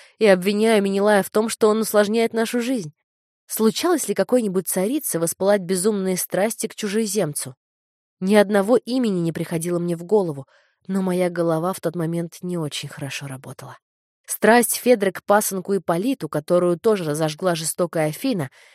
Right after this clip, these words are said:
не выходила за рамки семьи. Мне не вспомнилось никаких случаев, похожих на мою, пока не свершившуюся историю.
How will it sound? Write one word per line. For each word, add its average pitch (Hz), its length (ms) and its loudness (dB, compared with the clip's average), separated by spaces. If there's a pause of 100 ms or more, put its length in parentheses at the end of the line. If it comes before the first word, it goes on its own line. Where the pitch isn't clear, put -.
(140)
не 208 160 4
выходила 226 560 2
за 202 140 0
рамки 208 280 -2
семьи. 185 460 -6 (540)
Мне 190 260 4
не 220 140 4
вспомнилось 214 640 2
никаких 196 460 -4
случаев, 190 560 -2
похожих 190 500 -2
на 185 120 -2
мою, 190 400 -2 (340)
пока 202 280 2
не 208 120 2
свершившуюся 202 920 -2
историю. 180 520 0